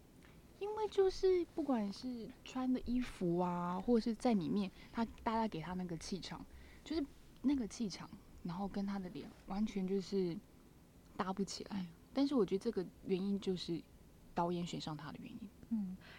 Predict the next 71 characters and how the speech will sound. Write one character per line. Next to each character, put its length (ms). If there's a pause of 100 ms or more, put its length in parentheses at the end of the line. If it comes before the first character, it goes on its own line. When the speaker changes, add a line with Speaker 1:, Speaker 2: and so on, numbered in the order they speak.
Speaker 2:
这 100
部 100
戏 160
总 160
共 200
是 180
有 160
十 220
六 260
集， 400
那 140
其 200
实 100
高， 260 (220)
那 120
个 160
高 180
文 140
英 180
这 120
个 100
角 240
色 240
就 140
是 120
从 320
头 200
贯 260
穿 300
到 160 (100)
尾， 180 (300)
这 100
三 200
个 80
角 180
色 160
就 100
是 140
从 240
头 180
到 220 (140)
尾 140
一 120
直 100
出 220
现， 240
他 100
们 80
三 220
个 80
其 160
实 100
是 120
有 180
一 20
点 240
就 120
是 180 (440)
互 200
相 220
疗 160
愈 120
彼 160
此 220
伤 260
痕 140
的 80
感 240
觉， 240
因 200
为 180